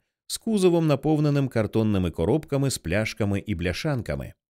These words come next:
«Здається, ти мене не зрозумів», продовжила вона. «Мене це не дивує. Земляни рідко розуміють. Тож розкрий вуха, Семе. Я скажу тобі простими короткими словами. Якщо Дейв вип'є, він помре.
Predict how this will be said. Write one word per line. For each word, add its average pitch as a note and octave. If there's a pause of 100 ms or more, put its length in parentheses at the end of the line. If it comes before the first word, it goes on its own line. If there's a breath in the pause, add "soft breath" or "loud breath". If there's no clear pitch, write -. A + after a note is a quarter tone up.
(400)
«Здається, D#3+
ти D3+
мене C3+
не C#3
зрозумів», C#3
продовжила F#2
вона. E2+ (440)
«Мене G#2
це B2+
не B2
дивує. D3+ (340)
Земляни C3+
рідко C3
розуміють. D#2+ (120)
Тож A2+
розкрий C#3+
вуха, C#3+
Семе. F#2 (440)
Я F3
скажу D#3
тобі D3
простими C#3
короткими B2
словами. D#2+
Якщо G#2
Дейв G2+
вип'є, A#2
він F#3+
помре. D#2